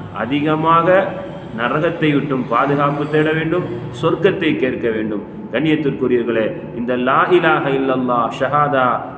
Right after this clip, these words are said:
கலிமாவை நாம் உறக்க இந்த ரமலானுடைய மாதத்திலே முழுமையாக நாம் சொல்வோம். அல்லாஹ் ரப்பு-, ரப்பினுடைய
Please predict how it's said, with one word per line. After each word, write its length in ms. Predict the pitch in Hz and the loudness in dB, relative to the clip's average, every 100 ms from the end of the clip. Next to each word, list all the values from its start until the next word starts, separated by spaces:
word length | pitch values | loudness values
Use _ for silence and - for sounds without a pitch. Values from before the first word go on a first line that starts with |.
| - | -6
கலிமாவை 680 | 127 156 165 160 165 156 123 - - - | -2 0 4 4 4 2 0 -6 -10 -4
நாம் 360 | 127 135 139 | -2 0 2
உறக்க 340 | 180 175 - 160 | 2 2 0 2
இந்த 220 | 143 135 | 2 2
ரமலானுடைய 680 | 127 139 147 143 131 131 123 | 2 2 2 2 0 0 0
மாதத்திலே 760 | 117 131 135 - 123 117 107 - - - | 0 0 -2 -4 -2 -2 -2 -8 -14 -4
முழுமையாக 840 | 123 170 190 185 170 170 151 131 | 2 4 6 4 4 2 0 -2
நாம் 260 | 123 120 117 | 0 -2 -2
சொல்வோம். 400 | 131 131 131 123 110 | -4 0 0 0 -2
அல்லாஹ் 280 | 127 135 131 | 0 2 2
ரப்பு-, 440 | 123 113 127 127 117 - | 0 -2 -2 -2 -4 -6
ரப்பினுடைய 600 | 123 127 139 131 123 117 | -6 -4 -2 0 2 2